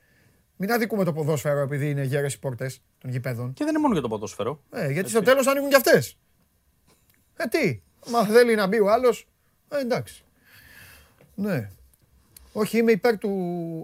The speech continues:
Speaker 1: εγώ είμαι υπέρ του, του ποσοστού. Σιγά σιγά. Και του καλού ποσοστού. Εγώ θέλω ένα πενήντα τοις εκατό. Να ανοίξει το μισό γήπεδο, άνοιξε το.
Speaker 2: Ναι. Ε, και μην ξεχνάμε ότι ο Ολυμπιακός είναι και μια ομάδα, ε, που παραδοσιακά έχει τον κόσμο όπου και να παίζει.
Speaker 1: Όχι, ρε παιδί.
Speaker 2: Είναι και,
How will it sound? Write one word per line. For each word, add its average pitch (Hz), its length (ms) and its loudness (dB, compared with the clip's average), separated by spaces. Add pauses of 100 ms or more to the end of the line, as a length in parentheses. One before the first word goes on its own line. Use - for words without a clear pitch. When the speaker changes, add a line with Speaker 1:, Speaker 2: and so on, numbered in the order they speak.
(120)
Speaker 1:
εγώ 175 320 -4
είμαι 214 120 -4
υπέρ 202 240 -8
του, 127 760 -10
του 135 440 -10
ποσοστού. 120 540 -14 (220)
Σιγά 226 300 -2
σιγά. - 340 -14 (640)
Και - 120 -6
του 180 80 -6
καλού 202 240 0
ποσοστού. 160 340 -8
Εγώ 160 140 -8
θέλω 233 200 -2
ένα 196 120 -8
πενήντα 220 200 -8
τοις 180 100 -10
εκατό. 202 260 -10
Να 165 80 -10
ανοίξει 214 200 -12
το 170 60 -12
μισό 170 180 -12
γήπεδο, 175 220 -12
άνοιξε 180 220 -14
το. 147 80 -14
Speaker 2:
Ναι. 107 60 -14 (1500)
Ε, 131 460 -6 (160)
και 208 100 -4
μην 233 100 0
ξεχνάμε 233 260 0
ότι 208 80 0
ο 208 40 0
Ολυμπιακός 190 320 -2
είναι 226 80 -4
και 196 100 -6
μια 208 120 -2
ομάδα, 196 520 0
ε, 180 100 -8
που 175 160 -8
παραδοσιακά 185 1040 0 (220)
έχει 220 140 -2
τον 185 120 -4
κόσμο 214 420 0
όπου 208 140 -2
και 185 100 -6
να 156 140 -4
παίζει. 214 480 -2
Speaker 1:
Όχι, 208 160 -2
ρε 143 80 -4
παιδί. 117 240 -6
Speaker 2:
Είναι 226 140 2
και, 208 220 -2